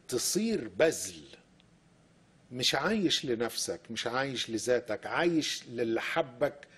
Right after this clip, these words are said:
واللي فداك، وتبذل حياتك للآخرين.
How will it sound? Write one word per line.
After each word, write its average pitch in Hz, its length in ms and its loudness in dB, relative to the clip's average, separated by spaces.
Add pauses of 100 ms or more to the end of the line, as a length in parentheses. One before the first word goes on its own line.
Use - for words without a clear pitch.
(140)
واللي 127 280 0
فداك، 113 680 0 (1500)
وتبذل 143 720 4
حياتك 156 720 4
للآخرين. 120 1000 0